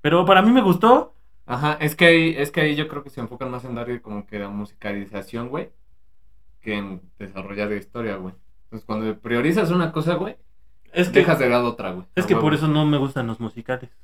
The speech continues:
Speaker 1: La La Land no me gustó.
Speaker 2: Está bien, güey. O sea, a mí sí me gustó, güey.
Speaker 1: No, no te debe de gustar esa mierda.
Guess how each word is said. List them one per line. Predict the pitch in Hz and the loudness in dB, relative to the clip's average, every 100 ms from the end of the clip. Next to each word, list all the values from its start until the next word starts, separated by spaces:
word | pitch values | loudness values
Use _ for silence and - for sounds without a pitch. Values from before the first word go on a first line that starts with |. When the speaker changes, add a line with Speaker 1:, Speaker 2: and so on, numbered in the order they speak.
| - | -4
Speaker 1:
La | 139 196 | 4 6
La | 185 | 6
Land | 180 196 | 4 2
no | 175 151 | 2 2
me | 151 | 2
gustó. | 117 - 135 - - - - - - | -2 -6 -14 -14 -20 -20 -20 -20 -8
Speaker 2:
Está | 113 | -4
bien, | 110 135 | -4 -4
güey. | 127 120 120 - - | -6 -10 -14 -18 -4
O | |
sea, | 139 123 | 0 0
a | 135 | 2
mí | 165 | 2
sí | |
me | 196 | 2
gustó, | 143 - 147 | 0 0 0
güey. | 156 - - - | 0 -2 -8 0
Speaker 1:
No, | 240 277 226 | 6 8 8
no | 214 | 6
te | 202 | 4
debe | 165 | 4
de | 135 | 4
gustar | 117 - 135 | 2 0 -2
esa | 123 | -4
mierda. | 117 117 113 | -8 -8 -12